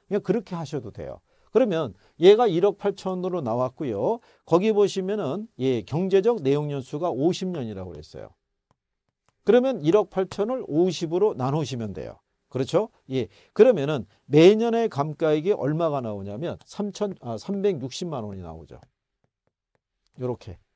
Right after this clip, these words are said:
그러면 감가 누계액은요. 이거 구했었는데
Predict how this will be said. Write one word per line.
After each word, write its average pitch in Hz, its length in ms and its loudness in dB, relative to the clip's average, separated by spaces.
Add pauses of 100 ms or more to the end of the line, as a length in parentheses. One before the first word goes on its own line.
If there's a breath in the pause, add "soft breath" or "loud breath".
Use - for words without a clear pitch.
(400)
그러면 208 540 2
감가 214 400 0
누계액은요. 147 640 -6 (260)
이거 208 200 0
구했었는데 147 840 -4